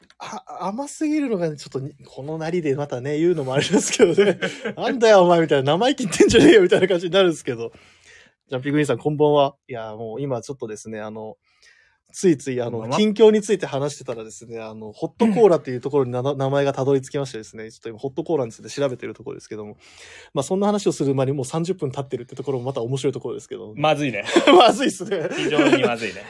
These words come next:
Speaker 1: 俺のコー-、あの、桑田さんのターミナルの話もほぼ腰折って、
Speaker 2: いや、もうあのね、
Speaker 1: まあ、時計の話もほぼ腰折っちゃったんですけど。
Speaker 2: うん、こう、あの、やっぱりね、コーラだよ。世の中。
Speaker 1: まあ、やっぱコーラ。
Speaker 2: みんなね、コーラ好きだから。
Speaker 1: 飲みます？
Speaker 2: いや、コーラ俺結構飲む。
Speaker 1: あ、マジっすか？
Speaker 2: あの、辻堂の、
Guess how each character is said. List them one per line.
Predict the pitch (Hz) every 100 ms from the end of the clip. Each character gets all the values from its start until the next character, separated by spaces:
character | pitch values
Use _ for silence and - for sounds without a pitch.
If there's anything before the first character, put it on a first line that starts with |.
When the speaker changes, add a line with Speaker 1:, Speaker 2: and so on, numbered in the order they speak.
| -
Speaker 1:
俺 | 202 220
の | 233
コ | - 302 247
ー-、 |
あ | 185
の、 | 180 180
桑 | 185 262
田 | -
さ | 277
ん |
の | 277
タ | - 320
ー | 254
ミ | 196
ナ |
ル | 156
の |
話 | 160 156 156
も | 143
ほ | 196
ぼ | 202 -
腰 | 185 190
折 | 185 190
っ |
て、 |
Speaker 2:
い | 196
や、 | 185 131 147
も | 180 117
う | 123
あ | -
の |
ね、 | 139
Speaker 1:
ま | 196
あ、 |
時 | 196
計 | 262
の | 262
話 | 262 -
も | 196
ほ | 202
ぼ |
腰 | - 175 202
折 | 185
っ |
ち | 185
ゃ | 180
っ |
た |
ん | 165
で |
す | 131
け |
ど。 | 175
Speaker 2:
う |
ん、 |
こ |
う、 |
あ | 165
の、 |
や | 175
っ | 214
ぱ | 254
り | 139
ね、 | 101 -
コ | 254 277
ー |
ラ | 135
だ | -
よ。 | - - _ _ _ -
世 | -
の | 123
中。 |
Speaker 1:
ま | 117
あ、 |
や | 92
っ |
ぱ | -
コ | - 320
ー | -
ラ。 |
Speaker 2:
み | 196
ん |
な | 202
ね、 | 180 -
コ | 175
ー |
ラ | -
好 |
き | - 131
だ | 98
か | -
ら。 | _ _ _ 151
Speaker 1:
飲 |
み | 160
ま | 151
す？ | - - _ _ _ _ -
Speaker 2:
い |
や、 | 220
コ | - 320
ー |
ラ | 127
俺 | 120 117
結 | 220
構 | 107
飲 | 104
む。 | 90 -
Speaker 1:
あ、 | 131
マ | 196 339
ジ | 254
っ |
す | 165
か？ | - 110 - _ _
Speaker 2:
あ | 151 151
の、 | 147 143 139 135 - - _ _
辻 | - 233 247 226
堂 | 180 123 104
の、 | 101 98 101